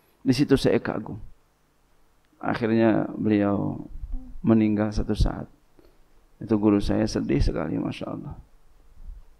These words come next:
Dan saya memang akrab sama beliau itu. Itu beliau, ini, ah, saya ingat Abu Hurairah kayak begini.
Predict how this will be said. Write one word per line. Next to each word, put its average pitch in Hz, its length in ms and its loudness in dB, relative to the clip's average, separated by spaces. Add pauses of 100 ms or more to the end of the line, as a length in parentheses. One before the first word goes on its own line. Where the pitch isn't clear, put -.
(200)
Dan 110 240 0
saya 120 240 4
memang 127 400 0 (160)
akrab 110 480 2
sama 107 160 4
beliau 107 320 -2
itu. 101 180 -10 (3500)
Itu 160 320 8 (920)
beliau, 147 480 8
ini, 135 180 2
ah, 135 220 4
saya - 240 4
ingat 143 240 12
Abu 127 160 6
Hurairah 131 400 10
kayak 127 180 8
begini. 117 380 8